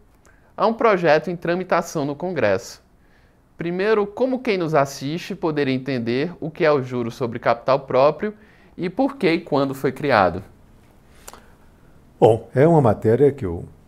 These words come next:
Speaker 2: diria logo de início que é uma matéria complexa. Eu vou tentar buscar da forma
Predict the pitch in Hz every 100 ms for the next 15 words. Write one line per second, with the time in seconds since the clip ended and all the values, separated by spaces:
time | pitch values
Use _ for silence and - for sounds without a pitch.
0 | _ - 87 92 95 87 101 85 85 90
1 | 95 127 - - 131 107 95 92 110 107
2 | 139 120 120 92 - - 107 95 123 127
3 | 139 139 98 104 - - - - - -
4 | 101 95 - 95 95 87 - 95 92 90
5 | 95